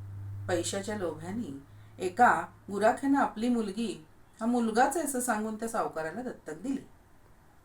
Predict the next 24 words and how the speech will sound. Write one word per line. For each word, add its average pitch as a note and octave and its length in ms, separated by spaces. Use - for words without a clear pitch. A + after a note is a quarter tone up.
आणि D#3+ 120
कालांतराने D#3+ 720
ती E3 120
मोठी D#3 340
झाली. - 360
विवाह B3 360
समय D#4 300
आला B3 500
तसं A3 180
त्यांनी A3 260
सुनेची G#3 420
सुद्धा A3+ 280
पसंती G#3+ 440
केली. C#3+ 260
पण F3+ 440
ऐन A#3 220
लग्न A3+ 460
समारंभामध्ये D#3+ 880
मात्र D#3 600
वधूकडच्या B3+ 760
मंडळींच्या G3+ 840
हे F3 140
ध्यानात C#3+ 500
आलं G3 560